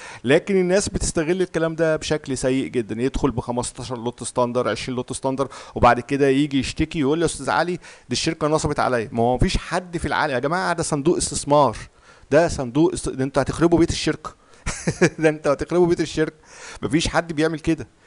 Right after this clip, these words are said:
دي مش تجارة، دي مقامرة، اللي انت بتعمله ده مقامرة، اشتغل متاجرة وليس مقامرة. كل الشركات، خلي بالك، مش الشركة دي فقط، آه، ممكن زي ما بيقولوا ايه،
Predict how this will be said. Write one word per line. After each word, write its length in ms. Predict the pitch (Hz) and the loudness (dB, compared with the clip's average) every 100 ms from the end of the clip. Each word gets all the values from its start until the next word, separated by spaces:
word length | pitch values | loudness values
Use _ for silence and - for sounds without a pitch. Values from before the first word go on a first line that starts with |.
| - - | -20 -18
دي 280 | 107 147 196 | 0 2 4
مش 180 | 175 | 2
تجارة، 440 | - 143 165 165 104 | 2 6 8 8 4
دي 200 | 104 156 | 2 4
مقامرة، 720 | 175 170 151 147 156 160 113 - _ _ | 4 4 6 6 6 4 2 -10 _ _
اللي 200 | 123 139 | 2 4
انت 160 | 165 156 | 4 2
بتعمله 400 | - 127 160 147 | 2 4 6 6
ده 240 | 151 160 127 | 6 4 2
مقامرة، 720 | 143 147 147 147 156 147 - - _ | 2 6 6 8 6 2 0 -10 _
اشتغل 680 | 156 - - 165 165 170 147 | 0 0 0 2 4 2 0
متاجرة 720 | 139 147 147 143 123 127 143 - - - | -2 2 2 2 2 4 4 2 -14 2
وليس 440 | 123 147 151 - | 6 8 6 4
مقامرة. 920 | 139 135 131 135 135 131 127 127 120 - _ _ _ _ _ | 0 0 2 6 6 6 6 6 4 -4 _ _ _ _ _
كل 320 | 175 220 185 | 8 8 4
الشركات، 480 | 165 - 156 175 175 | 0 0 0 0 -2
خلي 300 | - 170 160 | -2 0 2
بالك، 280 | 160 170 - | 2 2 -2
مش 240 | 127 - | -6 -4
الشركة 400 | 139 - 175 - | -6 -2 0 0
دي 120 | 143 | -2
فقط، 440 | 151 165 160 170 - - - - - | 0 0 2 0 -2 -20 -20 -20 0
آه، 340 | 127 131 131 | 6 8 8
ممكن 580 | 127 170 190 - 156 151 | 6 2 0 -2 -2 -2
زي 160 | 131 147 | 0 2
ما 60 | |
بيقولوا 240 | 147 156 151 | 4 6 6
ايه، 280 | 151 156 | 4 2